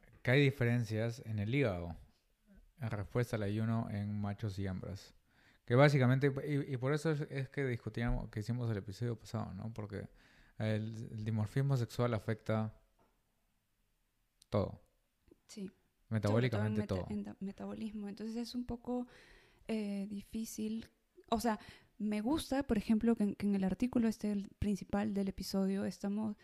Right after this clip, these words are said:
Speaker 2: viendo que incorporan tanto a hombres como a mujeres,
Speaker 1: Ujú.
Speaker 2: que me parece que es algo interesante. Es más, hasta tienen el cuidado de medir peso y los parámetros en las mujeres en la misma fecha del ciclo menstrual,
Speaker 1: Ujú.
Speaker 2: que es algo que aclaran. Es como,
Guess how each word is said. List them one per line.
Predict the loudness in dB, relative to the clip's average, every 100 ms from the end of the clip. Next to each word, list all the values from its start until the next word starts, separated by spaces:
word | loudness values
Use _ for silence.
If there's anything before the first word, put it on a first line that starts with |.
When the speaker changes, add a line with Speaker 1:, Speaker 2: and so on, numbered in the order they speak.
| -20 -20 _
Speaker 2:
viendo | 0 2 4 0
que | 0
incorporan | -2 0 -2 0 0 0 -2 -4
tanto | -4 -4 0 0
a | 2
hombres | 2 2 0
como | 0 0
a |
mujeres, | 0 -2 -6 -4 -4 -6 _ _ -6
Speaker 1:
Ujú. | -4 -2 -4 -6 _ _
Speaker 2:
que | 2
me | 4
parece | 2 0 -2
que | -4
es | -2
algo | -2 0 0
interesante. | -2 -2 -6 -2 -2 -2 -4 -2
Es | 0
más, | 0 0
hasta | -2 -4 -2
tienen | 0 2 4 2
el | 2
cuidado | 2 2 2 2 2 0
de | 2 2 0 -4 -20 -20 -20 -2
medir | 2 4 4 4 2
peso | 2 0 2 2
y | 2
los | 2
parámetros | 0 0 2 0 0 0
en | 0
las | -2
mujeres | -2 -2 -2 -2
en | -2
la | 0
misma | 0 2 0 2 0 0 -2
fecha | 0 0 0 -2 -2
del | -2 -2 -2
ciclo | -6 -4 0
menstrual, | 0 0 -4 -8 -8 -14 -8
Speaker 1:
Ujú. | -6 -2
Speaker 2:
que | -2
es | -2
algo | -4 -4
que | -6
aclaran. | -4 -2 -2 -2 -2
Es | -4
como, | -4 -4 -2